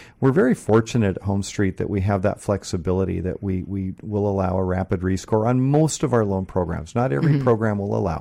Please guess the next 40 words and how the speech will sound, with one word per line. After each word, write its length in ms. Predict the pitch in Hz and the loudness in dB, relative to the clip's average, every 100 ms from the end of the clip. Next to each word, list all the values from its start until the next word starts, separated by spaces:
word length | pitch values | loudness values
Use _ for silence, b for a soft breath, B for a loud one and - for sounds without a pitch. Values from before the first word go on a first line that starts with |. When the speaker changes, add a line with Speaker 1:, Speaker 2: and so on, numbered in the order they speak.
| 82 | -6
Speaker 1:
it. 100 | - b b b | -8 b b b
There's 180 | - 92 | -8 -6
certain 300 | - 113 - | 0 -2 0
investors 640 | 95 95 101 - 101 87 - | -2 0 -2 -2 -4 -4 -4
that 180 | 95 | -6
have, 300 | 98 98 90 | -2 -2 -2
have 280 | - 104 95 | -4 -4 -2
restrictions, 680 | 92 87 - 87 - 92 90 | -2 -4 -6 -8 -6 -8 -8
but, 260 | - 107 - | -4 -4 -2
but 200 | 139 - | -6 -4
the 80 | 160 | -4
majority 480 | 147 147 151 151 | -2 0 0 0
of 160 | 139 120 | -2 -2
what 160 | 127 123 | -4 -2
we 100 | 120 | -2
offer 380 | 117 - 131 B B B B | -2 -2 -6 B B B B
is 100 | 117 | -4
something 300 | 120 117 127 | -2 -2 0
where 100 | 113 | 0
we 120 | 110 113 | 0 -2
can 380 | - 117 113 107 | -2 0 -2 -2
look 200 | 123 123 | -2 -2
at 120 | 120 | -4
that 220 | 104 110 | -2 -2
and 120 | 117 | -2
make, 220 | 107 110 - | -2 -4 -4
make 180 | 110 | -4
those 160 | 117 107 | -2 -4
adjustments. 500 | 110 110 139 - 101 | -4 -4 -6 -4 0
Speaker 2:
Are 60 | 180 | 2
those 180 | 214 | 2
private 360 | - - 175 220 | 2 2 4 4
investors 580 | 247 240 226 262 269 254 | 2 2 0 0 2 2
Speaker 1:
Mm, 80 | 151 | 4
Speaker 2:
or? 320 | 151 147 - | 6 4 4
Speaker 1:
yeah, 260 | 117 95 85 | 0 0 0
Speaker 2:
Okay. 40 | |
Speaker 1:
they 120 | 85 123 | 0 0
can 140 | 90 | -2
be. 160 | 87 | -4